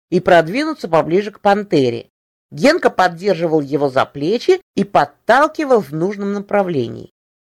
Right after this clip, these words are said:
В конце концов, Витьке удалось пробраться в центр зала. Он робко подошёл к пантере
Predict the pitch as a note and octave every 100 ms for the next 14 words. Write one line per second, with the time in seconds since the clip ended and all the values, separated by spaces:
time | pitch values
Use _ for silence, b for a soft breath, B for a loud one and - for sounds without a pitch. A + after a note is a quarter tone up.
0 | _ _ _ _ _ E4+ G4 G#4+ A#3+ A#3
1 | C#4 G3 C4+ - A#3+ G#3 B3+ G3 - D#3
2 | D3+ D#3 C#3 C#3 - E3+ C3 C3 C3+ C#3
3 | B2 A#2 A2+ _ _ G#3 A3 G#3+ - F3+
4 | F3+ G3 G3+ F#3 - F3+ E3 C#4 F#4+ C4